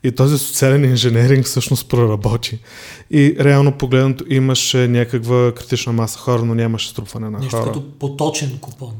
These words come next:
Speaker 1: Нещо такова, да. И
Speaker 2: Проточен
Speaker 1: всъщност, да,
Speaker 2: купон.
Speaker 1: да, и не се усети по никакъв начин всъщност. И
Speaker 2: Добре,
Speaker 1: в-,
Speaker 2: а,
Speaker 1: да. И разбира се, според мен, абсолютно лич-, хигиената в самите места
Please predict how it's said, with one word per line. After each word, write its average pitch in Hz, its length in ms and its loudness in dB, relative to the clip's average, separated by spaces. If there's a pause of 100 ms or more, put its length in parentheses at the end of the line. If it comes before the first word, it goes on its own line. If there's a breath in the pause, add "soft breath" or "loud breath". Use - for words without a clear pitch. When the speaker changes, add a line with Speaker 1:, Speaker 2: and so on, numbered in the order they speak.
Speaker 1:
Нещо 147 400 0
такова, 123 420 0
да. 123 100 0
И 131 80 4
Speaker 2:
Проточен 160 160 2
Speaker 1:
всъщност, 190 460 2
да, 180 280 6
Speaker 2:
купон. 117 200 -12
Speaker 1:
да, 135 400 2
и 165 60 0 (140)
не 160 140 2
се 151 160 -2
усети 139 340 0
по - 140 -4
никакъв - 400 -6
начин 117 280 -6
всъщност. - 580 -12 (680 loud breath)
И 160 260 6
Speaker 2:
Добре, 208 160 2
Speaker 1:
в-, - 100 -14
Speaker 2:
а, 180 200 -4
Speaker 1:
да. 135 400 0 (120)
И 170 140 6
разбира 156 320 4
се, - 140 -4
според 123 280 2
мен, 127 300 4
абсолютно 120 500 -2
лич-, 113 420 -2
хигиената 117 640 2
в 110 200 -6 (180)
самите 110 420 -6
места 113 560 -8